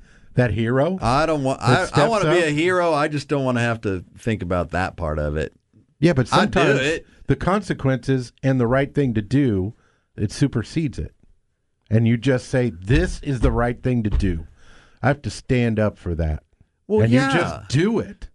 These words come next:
Speaker 2: But still, you gotta live with the idea that you snuffed out somebody's candle.
Speaker 1: I understand, but if
Speaker 2: Popped a
Speaker 1: someone's
Speaker 2: cap
Speaker 1: breaking
Speaker 2: in their
Speaker 1: into your
Speaker 2: dome.
Speaker 1: house, if you, like, you went out with the flashlight and your onesie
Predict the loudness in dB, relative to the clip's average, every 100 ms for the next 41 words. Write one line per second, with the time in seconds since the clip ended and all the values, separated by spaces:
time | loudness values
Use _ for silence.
0 | -4 -4 -4 -12 -4 0 2 0 -2 -6
1 | -6 -4 0 0 2 0 0 0 0 -2
2 | -4 -4 -4 -6 -4 -2 -2 -2 -4 -6
3 | -8 -10 -8 -8 -4 0 0 0 -4 -4
4 | -2 -2 -4 -8 -18 -20 _ _ _ _
5 | -4 0 0 -2 -4 -6 -2 -2 -4 -8
6 | -16 _ _ -20 _ _ _ _ _ _
7 | _ _ 2 2 2 0 0 0 2 0
8 | 0 -2 -2 0 0 0 0 0 0 0
9 | 0 0 2 0 0 0 -2 -2 -2 -2
10 | -4 -4 0 0 0 -2 0 0 0 -2
11 | -2 -2 0 0 0 -2 -2 0 0 2
12 | 2 0 0 -2 -2